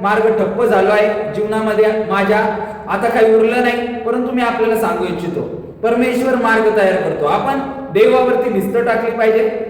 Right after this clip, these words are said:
मोशेने ज्या रीतीने समुद्रावरती हात उगारला, त्या रीतीने समस्यांवरती, आपल्या शत्रूंवरती आपण हात उगारा, आपोआपच मार्ग देव बाप आपल्यासाठी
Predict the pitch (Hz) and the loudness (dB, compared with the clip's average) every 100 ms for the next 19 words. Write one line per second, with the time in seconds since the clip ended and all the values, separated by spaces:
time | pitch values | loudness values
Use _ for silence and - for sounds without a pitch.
0 | - - 160 208 240 - 269 262 262 - | -10 -12 -6 -4 -2 -2 -4 -4 -6 -8
1 | - - 226 247 247 247 247 247 247 214 | -2 2 4 2 0 -2 -2 -2 -4 -4
2 | 214 233 240 233 220 233 226 220 226 220 | -2 0 2 4 4 2 0 0 0 2
3 | 220 220 220 - - - 233 240 240 247 | 4 4 2 0 -4 -4 -2 0 -2 -2
4 | 247 262 - 208 202 226 226 226 208 226 | -4 -4 -2 -2 -2 -2 0 0 -2 -2
5 | - 196 220 220 208 196 220 233 226 226 | -2 -2 0 2 2 0 0 0 0 0
6 | 247 220 220 165 160 233 220 226 226 226 | 0 0 -2 -2 -2 -2 0 2 2 0
7 | - - 185 214 240 233 240 220 - - | -4 -6 -2 0 0 0 2 0 0 0
8 | 208 208 208 196 196 196 196 190 190 185 | 0 2 0 2 2 2 0 0 -2 -2
9 | 165 202 | -2 -2